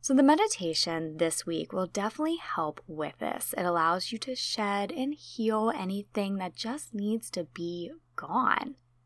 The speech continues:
If you know you are at a point where you want to focus on this,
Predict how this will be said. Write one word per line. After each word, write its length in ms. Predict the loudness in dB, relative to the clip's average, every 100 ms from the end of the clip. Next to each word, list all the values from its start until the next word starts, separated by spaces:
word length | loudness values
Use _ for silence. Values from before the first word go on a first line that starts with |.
| _ _ _ _ _ _ _ _ _ 2
If 220 | 4 6
you 120 | 6 8
know 280 | 8 8
you 220 | 6 6 4
are 80 | 6
at 180 | 4
a 60 | 2
point 520 | -4 -4 0 0 -2
where 80 | -6
you 240 | -2 0
want 240 | 0 0 -2
to 100 | -6
focus 580 | -10 -6 -6 -4 -4 0
on 280 | 2 4
this, 560 | 4 2 0 -6 -12 -14